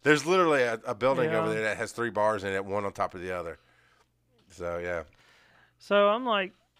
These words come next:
Speaker 2: just checking. It's hard to tell. I mean, I assume it still, it says it began as a volunteer-driven E M S. It doesn't say that it's not volunteer, and I don't see any job openings. <laughs> So,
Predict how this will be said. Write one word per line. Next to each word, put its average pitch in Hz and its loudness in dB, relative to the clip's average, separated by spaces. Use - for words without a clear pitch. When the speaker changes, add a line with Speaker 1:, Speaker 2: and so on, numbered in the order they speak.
Speaker 2:
just 190 -6
checking. 190 0
It's 175 -10
hard 185 -2
to 156 -12
tell. 180 -2
I 165 -6
mean, 170 -4
I 170 -2
assume 185 -6
it 180 -14
still, 175 -4
it 160 -12
says 175 -6
it 165 -8
began 175 -6
as 160 -8
a 165 -10
volunteer-driven 170 -4
E 175 -6
M 170 -6
S. 185 -8
It 175 -10
doesn't 160 -2
say 170 -4
that 156 -8
it's 143 -14
not 165 -4
volunteer, 175 -6
and 160 -6
I 160 -2
don't 160 -6
see 170 -8
any 165 -8
job 156 0
openings. 175 -6
<laughs> - -20
So, 160 -4